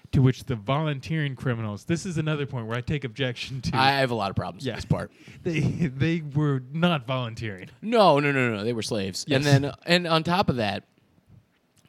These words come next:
Speaker 2: the evil extraction works.
Speaker 1: Yeah.
Speaker 2: Right? He sucks evil out of them.
Speaker 1: Right.
Speaker 2: But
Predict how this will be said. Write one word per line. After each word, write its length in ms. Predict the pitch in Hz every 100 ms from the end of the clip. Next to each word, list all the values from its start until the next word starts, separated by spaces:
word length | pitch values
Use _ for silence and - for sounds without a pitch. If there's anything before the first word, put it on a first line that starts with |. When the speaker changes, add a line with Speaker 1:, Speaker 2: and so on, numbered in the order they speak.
| _ - - _
Speaker 2:
the 220 | 127 131 160
evil 280 | 190 190
extraction 760 | 151 - - 139 139 - 113 104
works. 460 | 110 90 - - -
Speaker 1:
Yeah. 240 | 135 98 - _
Speaker 2:
Right? 280 | 127 127 135
He 160 | - 135
sucks 340 | 127 175 156
evil 240 | 165 147 123
out 140 | 104
of 60 | 101
them. 120 | 104 - -
Speaker 1:
Right. 260 | 113 92
Speaker 2:
But 340 | 127 180 110